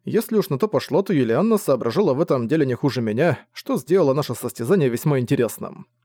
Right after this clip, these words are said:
Я настолько привык к своему преимуществу за любым карточным столом, что необходимость по-настоящему стараться для того, чтобы выиграть, показалась мне весьма приятной и освежающей. Во всяком случае, весьма близко к тому.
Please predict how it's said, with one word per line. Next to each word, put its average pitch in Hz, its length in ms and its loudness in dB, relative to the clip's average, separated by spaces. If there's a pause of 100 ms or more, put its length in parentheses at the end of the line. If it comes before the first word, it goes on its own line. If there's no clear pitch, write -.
(140)
Я 110 140 -6
настолько 143 400 -2
привык 131 300 -2
к - 40 -12
своему 139 300 -2
преимуществу 127 640 -2
за 117 120 -8
любым 135 240 -2
карточным 127 460 -4
столом, 139 440 0 (380)
что - 320 -4
необходимость 175 640 2
по-настоящему 131 680 -2
стараться 143 440 -2
для 123 100 -6
того, 127 300 0
чтобы 123 260 -2
выиграть, 147 460 0
показалась 147 480 -2
мне 135 100 0
весьма 170 300 0
приятной 135 400 2
и - 20 2
освежающей. - 840 -4 (680)
Во 160 120 0
всяком 156 300 -2
случае, 151 420 0
весьма 139 320 0
близко 139 320 -2
к - 60 -16
тому. 123 380 -4